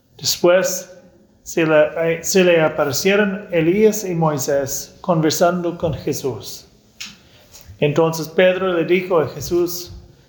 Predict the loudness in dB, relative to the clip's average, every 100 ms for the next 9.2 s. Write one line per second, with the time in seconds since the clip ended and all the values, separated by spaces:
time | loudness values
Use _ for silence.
0 | -20 0 2 4 2 0 -4 -6 -8 -16
1 | _ _ _ -20 -20 -20 _ _ _ 0
2 | 2 4 4 2 2 0 2 2 2 -2
3 | -6 -8 -6 -6 -8 -18 _ _ -18 -4
4 | 2 4 4 2 2 2 2 0 0 2
5 | 4 2 2 -4 -4 2 2 4 2 2
6 | 0 -2 -4 -10 -6 0 2 2 0 0
7 | -2 -2 -4 0 0 0 0 -8 -4 0
8 | 2 2 2 2 2 0 -2 -4 -6 -8
9 | -8